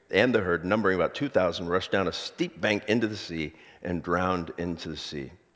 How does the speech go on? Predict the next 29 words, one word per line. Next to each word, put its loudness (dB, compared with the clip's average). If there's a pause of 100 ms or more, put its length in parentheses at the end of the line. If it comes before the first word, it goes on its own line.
(720)
Did -2
you 0
notice 2
that -8
Jesus 0
did 0
not 2
even, 0
he 0
didn't 0
cast 2
out 4
a -4
demon 2
here? -8 (800)
He 0
didn't 4
say 4
anything. 2 (1040)
He 2
was 2
just -6
present, 2
and 4
in 2
the 4
presence 2
of -6
Jesus, 0